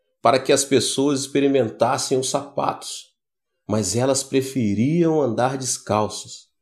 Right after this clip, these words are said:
Entretanto, ele insistia:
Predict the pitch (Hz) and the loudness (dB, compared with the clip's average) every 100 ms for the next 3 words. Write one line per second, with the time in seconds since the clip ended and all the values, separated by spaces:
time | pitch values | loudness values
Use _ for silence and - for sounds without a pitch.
0 | _ _ _ _ _ _ - 180 - 196 | _ _ _ _ _ _ 2 2 4 0
1 | 131 - 156 180 170 - 107 - 139 160 | 0 2 4 4 2 -4 -8 -4 0 2
2 | 170 170 - 165 - - 143 123 90 73 | 2 0 0 -2 -4 -2 -2 -2 -4 -8